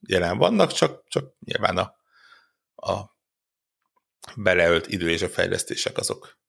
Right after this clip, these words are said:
javítják. De, de mondom, úgy, úgy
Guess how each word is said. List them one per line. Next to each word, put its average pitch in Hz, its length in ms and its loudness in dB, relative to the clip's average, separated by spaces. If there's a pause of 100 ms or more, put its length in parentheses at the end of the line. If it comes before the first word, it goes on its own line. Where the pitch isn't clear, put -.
javítják. - 600 -6 (600)
De, 151 580 6 (1120)
de 160 140 2
mondom, 117 400 6
úgy, 127 180 2
úgy 131 220 -2